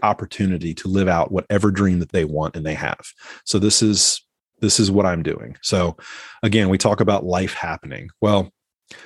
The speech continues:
unfortunately, not everything is, is great. So my companion, my dog, Colby, German Shepherd mix that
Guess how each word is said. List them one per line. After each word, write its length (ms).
unfortunately, 840
not 180
everything 400
is, 340
is 140
great. 320
So 640
my 140
companion, 500
my 120
dog, 440
Colby, 420
German 240
Shepherd 400
mix 420
that 420